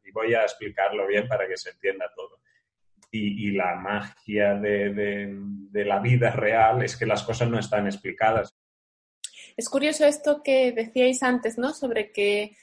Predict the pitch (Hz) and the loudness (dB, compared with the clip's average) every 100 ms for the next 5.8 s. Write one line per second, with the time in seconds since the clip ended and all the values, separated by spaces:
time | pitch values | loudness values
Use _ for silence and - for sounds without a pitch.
0 | _ - 220 214 214 214 214 208 214 240 | _ -8 -4 -4 -2 -4 -4 -2 -2 -2
1 | 254 254 240 240 233 226 226 226 226 226 | -6 -2 -2 0 0 -2 -2 -2 -4 -6
2 | 226 226 220 - 214 208 202 208 214 254 | -6 -4 -4 -6 -10 -8 -8 -10 -8 0
3 | 247 254 226 240 - 220 233 240 254 _ | 2 2 2 -2 -4 -2 -2 -2 -6 _
4 | _ _ - - 226 233 190 196 233 247 | _ _ -10 -4 -4 -4 -8 -4 -2 -2
5 | 269 269 254 - 285 277 285 | -4 -6 -6 -2 0 0 -2